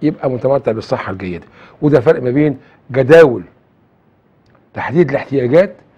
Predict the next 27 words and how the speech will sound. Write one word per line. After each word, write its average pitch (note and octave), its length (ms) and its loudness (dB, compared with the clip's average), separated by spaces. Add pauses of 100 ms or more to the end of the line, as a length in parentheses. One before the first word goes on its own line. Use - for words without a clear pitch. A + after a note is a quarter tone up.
(280)
وجداول C#3+ 640 2 (240)
التوصيات. A2+ 760 -6 (880)
خلصنا C3+ 340 2
من C#3 100 2
دي؟ F#3 180 -6 (880)
اتكلمنا D3+ 340 0
بعد B2+ 120 0
كده D#3 220 0
عن B2+ 360 0 (600)
الديلي C3+ 380 2
requirements E3 640 2
بتاعت C3+ 480 2
الطاقة، E3+ 520 2 (400)
عرفنا C3+ 300 -2
تمثيل C#3 380 0
الطاقة. E3 500 4 (800)
طبعا D#3+ 180 6
تمثيل C3+ 280 4
الطاقة D3 240 4
ده D3 100 6
بيتم C#3+ 300 0
جوه B2+ 160 0
الجسم C3 300 -2
عن B2+ 100 -2
طريق C3+ 380 -2
حرق D#3 320 2 (480)
الكربوهيدرات C3+ 800 2